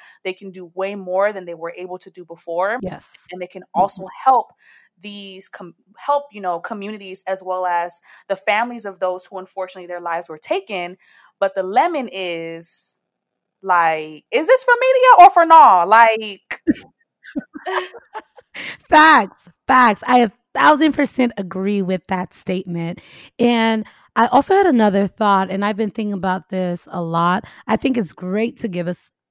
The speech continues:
Speaker 2: when I say us, I mean to give the Black community and these organizations that directly impact our communities, I think it's great to give to them. But I would like these companies to do, because honestly, it's not hurting them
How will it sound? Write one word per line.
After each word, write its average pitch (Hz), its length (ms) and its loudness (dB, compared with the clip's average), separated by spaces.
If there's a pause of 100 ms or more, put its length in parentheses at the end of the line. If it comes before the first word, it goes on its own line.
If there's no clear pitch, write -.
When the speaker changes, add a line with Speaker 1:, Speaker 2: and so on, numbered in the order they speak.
(280)
Speaker 2:
when 190 240 -8
I 190 80 -2
say 185 240 -6
us, 190 220 -4
I 185 40 -4
mean 180 140 -4
to - 100 -14
give 180 140 -6
the 175 80 -6
Black 175 320 -8
community 175 500 -8
and 165 80 -8
these 170 200 -10
organizations 175 840 -8 (260)
that 196 180 -4
directly 190 480 -6
impact 190 440 -8
our 175 100 -8
communities, 170 720 -8 (280)
I 240 60 -4
think 269 140 -4
it's 226 120 -6
great 302 320 -4
to 254 80 -6
give 202 240 -6
to 180 140 -8
them. 156 300 -8 (320)
But - 180 2
I 214 140 2
would 240 200 0
like 202 400 -4
these 208 180 -8
companies 196 640 -8
to 208 100 -10
do, 180 160 -10
because 254 400 -2
honestly, 277 720 2 (480)
it's 330 180 2
not 359 380 4
hurting 214 640 4
them 165 380 -2